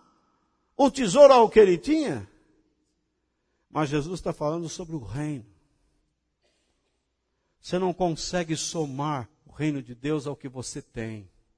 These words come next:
Você só consegue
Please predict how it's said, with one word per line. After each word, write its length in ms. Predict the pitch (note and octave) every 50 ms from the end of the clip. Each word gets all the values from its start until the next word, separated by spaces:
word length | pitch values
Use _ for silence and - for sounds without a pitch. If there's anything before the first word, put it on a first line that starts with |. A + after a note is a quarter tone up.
| _ _ _ _ _ _ _ _ _ _ _ _ _ _ _ _ _ _ _ _ _ _ _ _ _ _ _ _ _ _ _ _ _ _ _ _ _ _ _ _ _ _ _ _ _ _ _ _ _ _ _ _ _ _ _
Você 220 | - B2 - - C#3
só 220 | - - E3 C#3+
consegue 880 | - - C#3 B2+ A#2 - - - - D#3 D#3 D3+ D3+ C#3 B2 D#3 D3+